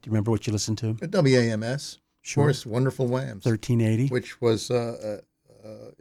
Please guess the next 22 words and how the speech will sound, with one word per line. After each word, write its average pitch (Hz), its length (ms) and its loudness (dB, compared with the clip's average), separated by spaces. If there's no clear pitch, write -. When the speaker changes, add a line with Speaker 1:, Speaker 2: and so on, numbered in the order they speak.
Speaker 2:
it 120 120 -20
came 147 220 6
back 131 220 2
to 143 80 -2
me, 120 240 2
uh, 107 260 -10
way 127 200 4
back, 117 320 0
I 120 40 -4
guess, 110 140 -8
twenty-five 143 480 -2
years 135 200 2
ago 104 140 -4
now. 101 160 -2
We 101 100 -6
remember 113 260 -4
the 107 140 -8
late 120 200 0
Neil 113 220 -2
Payne 117 300 -8
passed 101 320 -10
away, 98 320 -8